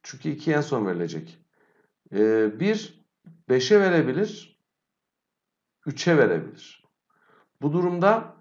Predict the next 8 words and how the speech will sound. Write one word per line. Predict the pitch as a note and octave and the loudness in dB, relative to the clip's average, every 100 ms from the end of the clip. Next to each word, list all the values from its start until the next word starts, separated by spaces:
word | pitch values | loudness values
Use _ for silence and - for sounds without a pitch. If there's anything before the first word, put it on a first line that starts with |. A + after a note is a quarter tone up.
| _ _ - | _ _ -16
iki | - F#3+ | -6 -4
seçenek | D#3+ C#3 A#2 F#2+ - | -2 -2 -4 -6 -6
kalır. | F2+ C3+ - - _ _ _ _ _ _ _ _ _ | -8 -8 -12 -20 _ _ _ _ _ _ _ _ _
Şimdi | - D#3 F3 | -10 -4 -2
mesela | F3 E3+ F3+ G3 | 0 2 4 4
beşe | F3 E3+ | 2 2
geldi | D#3 C3+ A2 F#2+ F#2+ | 2 4 2 0 -6
diyelim. | F2+ G2 F3+ A#3 | -4 -4 -6 -10